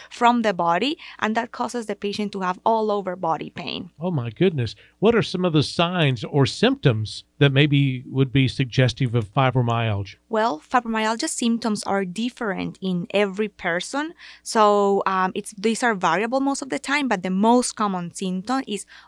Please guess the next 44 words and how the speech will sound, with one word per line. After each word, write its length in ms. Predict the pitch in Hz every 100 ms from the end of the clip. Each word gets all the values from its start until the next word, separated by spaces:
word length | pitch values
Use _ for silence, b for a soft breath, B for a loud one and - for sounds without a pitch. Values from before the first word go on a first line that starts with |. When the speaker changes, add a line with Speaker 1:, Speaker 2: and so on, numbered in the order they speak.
| _
Speaker 1:
all 300 | 233 233 226
over 260 | 214 196 190
body 380 | 185 185 175
pain. 340 | - 175 143 170
So 100 | 196
Speaker 2:
Just 140 | 254
Speaker 1:
pain 120 | 202
Speaker 2:
all 360 | 220 220 233 233
over 240 | 226 214
you 200 | 202 185
hurt? 320 | 160 247 277 -
Speaker 1:
All 300 | 240 254 269
over 260 | 233 208
you 160 | 196 190
hurt. 260 | 185 175 196
Most 240 | 202 220
of 80 | 254
the 80 | 254
patients 380 | 233 226 226
that 140 | 214 214
come 200 | 233 240
to 80 | 233
me, 240 | 262 285
they 160 | 247 220
are 240 | 208 208 B B
hurting 440 | - 226 214 226 220 _ _
all 360 | 247 247 240 220
over 260 | 208 196
their 140 | 190 180
body. 180 | 175
That's 260 | 175 190 -
what 180 | 226 190
they 120 | 185
complain 520 | 180 175 - - 53
of, 200 | 71 - -
and 120 | 190
that's 240 | 180 202
classic 400 | - 208 180 190
for 140 | - 175
this 200 | 165 170
disease. 580 | - - - 87 - - _
Speaker 2:
For 140 | 151
my-, 300 | 120 123 131
fibromyalgia. 1040 | 139 - 147 135 131 120 120 110 107 107